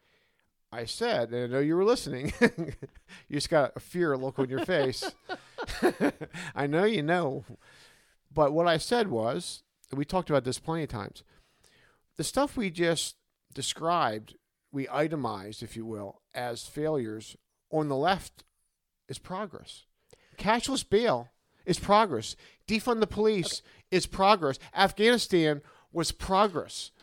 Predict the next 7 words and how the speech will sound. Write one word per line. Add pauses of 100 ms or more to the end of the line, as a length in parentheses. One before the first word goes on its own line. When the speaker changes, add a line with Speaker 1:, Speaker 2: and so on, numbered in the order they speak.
(420)
Speaker 1:
A
woke
military (200)
is
progress.
So,
again,